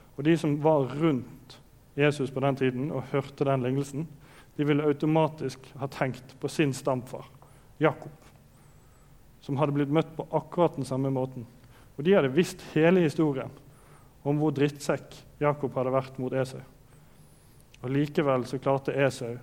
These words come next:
å møte broren sin på en sånn måte. Som det sto i et av versene, så var det, det var som Guds ansikt møtte meg. Sant? Han så Gud i broren sin. Det var på en måte ikke menneskelig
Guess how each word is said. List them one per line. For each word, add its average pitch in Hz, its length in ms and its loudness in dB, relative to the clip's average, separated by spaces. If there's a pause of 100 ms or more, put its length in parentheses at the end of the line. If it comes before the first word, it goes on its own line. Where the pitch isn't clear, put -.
(400)
å 127 120 -6
møte 131 500 0 (160)
broren 131 560 0
sin 117 240 -10 (260)
på 135 120 -6
en 127 100 -6
sånn 127 240 -2
måte. 120 320 -8 (760)
Som 139 120 -6
det 135 60 -10
sto 156 180 2
i 135 60 4
et 139 180 2
av 131 100 4
versene, 131 440 -2
så 139 120 -8
var 135 200 2
det, 117 60 -4 (320)
det 131 100 -6
var 139 120 2
som 131 200 -4
Guds - 320 -6 (100)
ansikt 131 640 -6
møtte 131 340 -8
meg. 127 100 -12 (480)
Sant? 131 280 -8 (380)
Han 135 100 -4
så 147 220 2
Gud 143 420 0 (160)
i 127 80 -4
broren 131 420 0
sin. - 160 -14 (1400)
Det 135 120 -2
var 139 260 6 (180)
på 139 100 -2
en 131 80 0
måte 131 320 0
ikke 127 420 -2 (760)
menneskelig 135 600 2